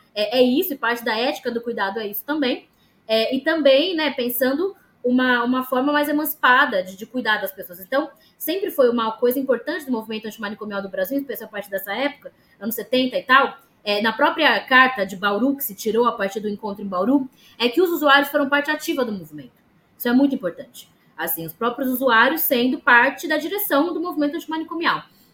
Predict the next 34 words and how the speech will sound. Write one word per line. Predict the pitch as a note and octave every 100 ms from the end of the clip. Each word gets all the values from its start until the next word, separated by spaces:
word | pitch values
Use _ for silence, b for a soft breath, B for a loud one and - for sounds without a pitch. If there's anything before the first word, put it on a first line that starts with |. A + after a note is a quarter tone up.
| -
Então, | A3 C4+
isso | D4+
é |
uma | D#4
coisa | E4 E4
que | D#4+
até | D#4+ G#4+
hoje | F#4 D#4+ F4
eu | F4+
só | F4 D4
vejo | D#4
na | D#4+
saúde | D#4+ D4+ D4+
mental, | E4+ D#4+ B3+ A3
assim, | G#3 G#3 F#3
Ju, | F3 D#3+ b b
falando | - A#3 A#3+
de |
forma | C4 B3
muito, | B3 C4+ C#4+ D4+ - _ -
muito | B3+ C4
honesta. | D#4 A3+ A#3+
Quando | C#4 D4+
eu |
vejo, | C#4+ C#4+
por | C#4+ C4+
exemplo, | C4 A3+
conferências | A#3 C4+ C#4+ C4+ D#4+ E4+ D#4
municipais | D4 D4 C#4+ C4 C4
de | C4
saúde, | C4 B3+ B3 A3+ - b b
estadual, | - C4+ C#4 B3+ A#3 A#3
geralmente | C#4 D#4 D4+ F4 G4
é, | B3+ C4+ -